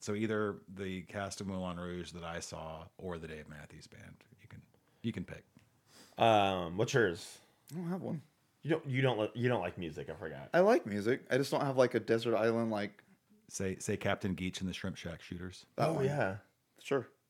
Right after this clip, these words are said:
Speaker 2: Okay, Captain Geach and the Shrimp Shack Shooters.
Speaker 3: Love it.
Speaker 1: Perfect.
Speaker 2: Uh, mine's probably Green Day.
Speaker 3: Okay. That's
Speaker 2: I don't know if they have a big enough discography to be able to, like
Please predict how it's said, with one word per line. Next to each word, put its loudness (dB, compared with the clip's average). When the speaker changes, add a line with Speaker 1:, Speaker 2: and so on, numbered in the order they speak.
Speaker 2:
Okay, 4
Captain 2
Geach -2
and -6
the 2
Shrimp -4
Shack 0
Shooters. -4
Speaker 3:
Love 6
it. 0
Speaker 1:
Perfect. -4
Speaker 2:
Uh, 6
mine's -2
probably 4
Green -4
Day. -4
Speaker 3:
Okay. -4
That's -14
Speaker 2:
I 0
don't 0
know 0
if -2
they 8
have 8
a 4
big 4
enough 2
discography 2
to -2
be 2
able 2
to, 0
like 0